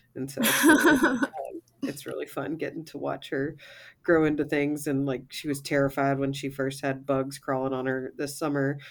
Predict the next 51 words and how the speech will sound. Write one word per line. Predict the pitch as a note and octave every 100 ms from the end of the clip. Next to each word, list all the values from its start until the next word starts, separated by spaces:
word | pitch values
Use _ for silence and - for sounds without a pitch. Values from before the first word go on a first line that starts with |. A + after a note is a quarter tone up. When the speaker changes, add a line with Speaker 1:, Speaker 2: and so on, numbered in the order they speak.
| - _ -
Speaker 1:
And | C3+
then | B2+
I |
took | B2+ C3+
her | C3
outside | B2+ B2+ - C3+ B2+ B2+
on | B2
Saturday | C3+ - C#3 C3 B2+ B2+ B2+ B2+
and | - C3 B2 -
a, | B2+ B2 - -
a |
syrphid | C#3 - C3+ C3+ D3 C#3
fly, | D3+ D3+ D#3+
it's | D#3+ -
like | A#2+
a | B2
bee | C3+ B2+
fly, | C#3 C#3+ C3+ C#3+
it's | D3+ - -
not | C3
a | C3
bee, | B2+ C3+ C3+ - - - -
landed | D3+ D3+ C#3+
on | D3 C#3+
her. | D3
And | C#3
I |
was | A#2+ -
like, | F2 -
"Okay, | C3+ D3 C#3 B2+ C3+
let's | B2+ -
see | B2+
how | C#3
she | C#3 C#3
reacts." | C#3 D3+ C3 -
And | B2+
then | B2+
she | C3+
was | C3 -
trying | - B2+
to |
pick | C3+ C#3 C3+
it |
up. | A2+ C#3 E3+
And | C#3+ B2+
then |
she | B2+ C3+
was | A#2+
like, | B2 C3+ - - _
"Bug, | G3+ E4+ F#3+ - -
bug, | G3+ E4+